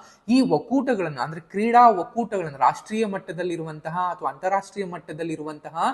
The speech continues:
ಏನು ಭಾರತದಲ್ಲಿ ಬೇಸನ್ನ ಹೊಂದಿರುವಂತಹ ಕ್ರೀಡಾ ಒಕ್ಕೂಟಗಳೇನಿದಾವೆ, ಈ ಕ್ರೀಡಾ ಒಕ್ಕೂಟಗಳನ್ನ ಸಾರ್ವಜನಿಕ ಪ್ರಾಧಿಕಾರಗಳು ಅನ್ನೋ ರೀತಿಯಲ್ಲಿ ಟೈಟಲ್ ಅನ್ನ, ಮಾನ್ಯತೆಯನ್ನ ಕೊಡೋದ್ರ ಮೂಲಕ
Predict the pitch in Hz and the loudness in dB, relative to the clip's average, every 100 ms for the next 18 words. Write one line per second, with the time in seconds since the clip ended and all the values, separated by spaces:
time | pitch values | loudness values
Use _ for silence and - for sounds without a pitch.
0 | - - _ - 170 196 143 147 170 196 | -4 -18 _ -4 0 0 -2 0 2 2
1 | 214 208 208 143 302 415 226 220 185 165 | 0 -2 -4 -2 0 0 -4 -6 -6 -8
2 | 165 156 151 151 147 170 208 233 180 180 | -10 -12 -10 -10 -8 -4 2 2 2 -6
3 | 156 143 139 131 127 131 175 190 - _ | -10 -12 -12 -16 -10 -4 -4 -4 -14 _
4 | 196 196 185 214 240 220 190 202 196 180 | -6 -6 -4 2 2 2 -2 -4 -4 -4
5 | 165 165 190 202 143 156 214 208 208 220 | -6 -8 -8 -4 -2 0 -2 -8 -10 -10
6 | - 143 143 165 156 156 151 156 208 240 | 2 2 2 -2 -2 -2 -2 0 2 2
7 | 165 165 160 147 139 143 143 135 139 160 | -4 -8 -8 -10 -14 -14 -14 -8 -8 -4
8 | 214 208 190 170 131 160 220 240 202 170 | -2 -2 -4 -2 -2 -2 -6 -8 -10 -8
9 | 143 135 135 127 123 123 | -6 -6 -10 -10 -6 -4